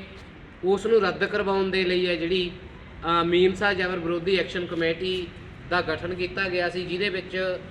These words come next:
ਸੰਗਰੂਰ ਦੀਆਂ ਤੇ ਹੋਰ ਵੀ ਵੱਖੋ ਵੱਖ ਥਾਵਾਂ ਤੋਂ ਆ ਜਿਹੜੀਆਂ ਪੰਜਾਬ ਲੈਵਲ ਦੀਆਂ ਜਿਹੜੀਆਂ ਜਥੇ-, ਜਨਤਕ ਜਥੇਬੰਦੀਆਂ ਸੀਗੀਆਂ, ਉਹਨਾਂ ਦੀ ਇੱਕ, ਅ, ਐਕਸ਼ਨ ਕਮੇਟੀ ਬਣਾਈ ਗਈ ਸੀ, ਜਿਹਦਾ ਨਾਂ ਰੱਖਿਆ ਗਿਆ ਸੀ,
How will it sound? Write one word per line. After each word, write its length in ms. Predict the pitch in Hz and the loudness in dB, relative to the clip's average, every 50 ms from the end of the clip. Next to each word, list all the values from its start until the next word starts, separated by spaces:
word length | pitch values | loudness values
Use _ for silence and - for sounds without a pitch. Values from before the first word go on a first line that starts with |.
| - - - - - - | -14 -14 -14 -16 -16 -14
ਸੰਗਰੂਰ 560 | - - 196 180 175 175 180 185 196 202 202 | -8 -4 -2 0 0 0 0 0 0 -2 -2
ਦੀਆਂ 400 | 190 190 196 202 196 196 196 185 180 - - - - - - | -2 -2 -2 0 0 0 -2 -4 -6 -8 -10 -10 -8 -2 0
ਤੇ 100 | 208 202 | 0 2
ਹੋਰ 300 | 175 185 190 208 220 226 | 2 2 4 4 4 2
ਵੀ 120 | 226 233 | 2 -2
ਵੱਖੋ 360 | 202 202 185 - - 214 214 | -2 -4 -6 -4 -2 -2 -2
ਵੱਖ 280 | 196 190 190 - - 196 196 190 190 | 0 -2 -4 -6 -4 -4 -4 -4 -4
ਥਾਵਾਂ 260 | 185 180 170 170 175 175 | -4 -4 -2 -2 -2 -2
ਤੋਂ 180 | 175 185 180 175 | -2 -2 -2 0
ਆ 40 | |
ਜਿਹੜੀਆਂ 420 | 170 165 165 180 190 185 180 175 170 - - - - - - - - - | 0 0 0 0 0 0 0 -2 -4 -6 -12 -14 -14 -16 -16 -14 -8 -2
ਪੰਜਾਬ 400 | 180 175 170 170 170 170 175 - | 0 2 4 6 6 6 6 4
ਲੈਵਲ 300 | 180 180 185 180 180 175 | 2 0 0 0 0 0
ਦੀਆਂ 200 | 170 175 175 175 | 2 2 2 2
ਜਿਹੜੀਆਂ 320 | 165 170 170 185 185 185 | 0 0 -2 0 -2 -2
ਜਥੇ-, 400 | 175 156 160 156 - 175 170 165 | -2 -4 -6 -6 -4 -4 -4 -2
ਜਨਤਕ 340 | 147 151 160 151 156 190 185 | 0 -2 -2 -2 -2 -4 -4
ਜਥੇਬੰਦੀਆਂ 600 | 190 175 - - 175 165 156 160 156 160 160 160 | -4 -4 -4 -4 -2 -2 0 0 0 0 0 0
ਸੀਗੀਆਂ, 420 | 156 - 160 151 160 160 160 160 156 - - - - - - - - - - - | -2 -4 -4 -2 0 -2 -2 -2 -6 -8 -12 -14 -14 -14 -14 -14 -14 -10 -2 2
ਉਹਨਾਂ 220 | 190 196 220 233 226 | 4 6 6 6 4
ਦੀ 80 | 233 | 4
ਇੱਕ, 180 | 226 226 - 214 | 2 0 2 2
ਅ, 600 | 220 220 226 226 190 - - 165 170 180 180 180 | 2 4 4 2 0 -4 -4 -2 -2 0 2 2
ਐਕਸ਼ਨ 300 | 185 180 - - 214 214 | 2 2 2 0 0 0
ਕਮੇਟੀ 380 | 208 202 190 185 185 202 202 | 2 2 2 2 2 2 0
ਬਣਾਈ 300 | 190 185 175 165 160 160 | 2 2 2 2 2 0
ਗਈ 100 | 160 170 | 0 -2
ਸੀ, 160 | 170 170 185 175 | -2 0 -2 -2
ਜਿਹਦਾ 280 | 156 170 175 190 196 | 0 0 0 2 2
ਨਾਂ 160 | 185 175 165 | 2 0 0
ਰੱਖਿਆ 240 | 160 151 - 165 160 | -2 -2 -2 -2 -2
ਗਿਆ 160 | 160 160 160 | -2 -2 -2
ਸੀ, 280 | 156 - 175 180 185 196 | -2 -2 0 0 0 -2